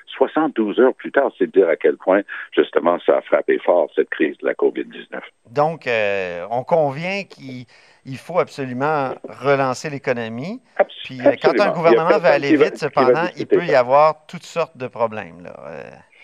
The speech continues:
Speaker 1: Oui, mais il peut y avoir toutes sortes d'opportunités.
Speaker 2: Mm-hmm.
Speaker 1: Et il faut, il faut se garder de toutes sortes d'opportunisme. Parce que ce discours contre les règles environnementales, pour avoir été ministre de l'Environnement pendant plusieurs années, je l'ai entendu et entendu et entendu.
Speaker 2: Ben oui.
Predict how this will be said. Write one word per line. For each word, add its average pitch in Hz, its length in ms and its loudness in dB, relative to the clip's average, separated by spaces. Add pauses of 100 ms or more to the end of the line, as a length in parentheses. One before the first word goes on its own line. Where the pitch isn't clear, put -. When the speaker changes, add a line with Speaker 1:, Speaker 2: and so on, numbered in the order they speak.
(320)
Speaker 1:
Oui, 117 420 4
mais 123 120 6
il 113 80 6
peut 143 180 4
y 139 60 4
avoir 131 260 2 (160)
toutes 123 160 -8
sortes 120 200 0
d'opportunités. 101 800 0 (240)
Speaker 2:
Mm-hmm. 160 240 -4
Speaker 1:
Et 185 180 2 (100)
il - 100 -4
faut, 127 260 4 (280)
il 98 140 -2
faut 107 180 2
se - 160 2
garder 87 600 2
de - 60 4
toutes - 280 -2
sortes 117 220 2 (240)
d'opportunisme. - 840 0 (500)
Parce - 180 0
que - 100 4 (160)
ce 151 80 4
discours 117 680 0
contre 117 400 2
les 95 200 4
règles 92 280 2
environnementales, 76 840 2
pour 64 160 -4
avoir 65 220 0
été 73 220 -4
ministre 76 340 -2
de 73 40 2
l'Environnement 69 540 0
pendant 69 280 0
plusieurs 78 400 0
années, 98 340 4
je 104 60 0
l'ai 101 200 6
entendu 113 720 2
et 104 80 6
entendu 101 560 2
et 101 80 6
entendu. 92 440 4
Speaker 2:
Ben 123 160 0
oui. 135 100 -4